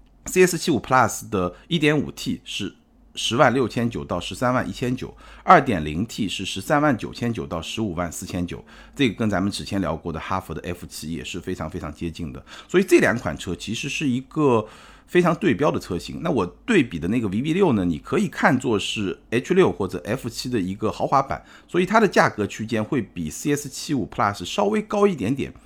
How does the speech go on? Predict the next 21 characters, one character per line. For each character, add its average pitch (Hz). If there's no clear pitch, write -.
差 175
不 -
多 185
能 104
高 120
个 120
五 85
千 123
到 135
一 98
万 147
块 101
钱 73
吧， 76
这 -
么 95
一 82
个 85
差 110
别。 65
那 147